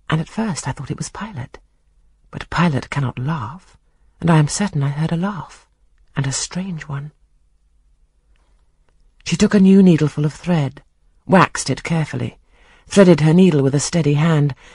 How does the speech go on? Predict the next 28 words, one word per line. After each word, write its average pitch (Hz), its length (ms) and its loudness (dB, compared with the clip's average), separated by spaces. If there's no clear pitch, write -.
and 165 120 6
then 185 100 10
observed 160 480 4
with 151 200 -2
perfect - 400 -6
composure, 143 600 -2
"It 131 120 0
is 120 100 2
hardly 139 400 2
likely 127 460 0
master 127 340 -2
would 110 120 -2
laugh, 110 500 -2
I 113 40 -2
should 110 200 -8
think, - 260 -6
miss, 123 320 -6
when 131 120 2
he 139 80 4
was 131 120 4
in 131 140 4
such 113 260 -6
danger. 110 540 -2
You 117 120 -2
must 107 220 -2
have 101 80 -6
been 107 200 0
dreaming." 120 500 -4